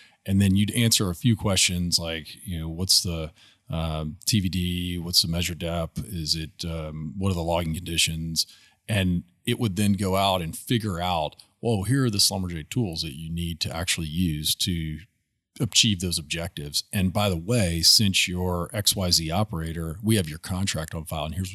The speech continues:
what it's gonna, what it's gonna cost." And so it was this great project that sort of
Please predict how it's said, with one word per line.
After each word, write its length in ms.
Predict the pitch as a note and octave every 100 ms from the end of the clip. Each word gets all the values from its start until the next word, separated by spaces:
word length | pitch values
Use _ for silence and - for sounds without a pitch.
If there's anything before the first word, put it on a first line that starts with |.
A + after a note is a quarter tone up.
| G2
what 120 | -
it's 80 | -
gonna, 200 | D#3 -
what 140 | G#2+
it's 100 | F2
gonna 160 | - D2+
cost." 520 | - D2+ A#1+ - - - - - - _
And 80 | F#2
so 140 | -
it 120 | F#2+ G2+
was 220 | G#2+ G2+
this 360 | G#2 G2+ - - - _ _ -
great 360 | F2+ E3+ C#3
project 540 | - G2 G#2+ F2+ D#2+ -
that 220 | C#3 -
sort 280 | - A#2 G2
of 220 | F#2 E2+